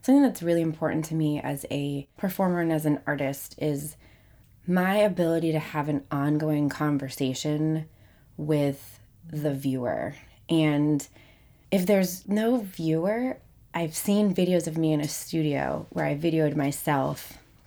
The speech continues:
and I have to pretend there's someone watching me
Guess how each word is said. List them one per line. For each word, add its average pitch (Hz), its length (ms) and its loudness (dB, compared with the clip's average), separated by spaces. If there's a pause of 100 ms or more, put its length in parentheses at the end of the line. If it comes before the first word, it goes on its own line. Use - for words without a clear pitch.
(120)
and 147 480 4 (400)
I 185 60 2
have 226 300 0
to 220 100 0
pretend 170 800 0
there's 135 260 -2
someone 139 480 0
watching 135 640 0
me 123 320 -4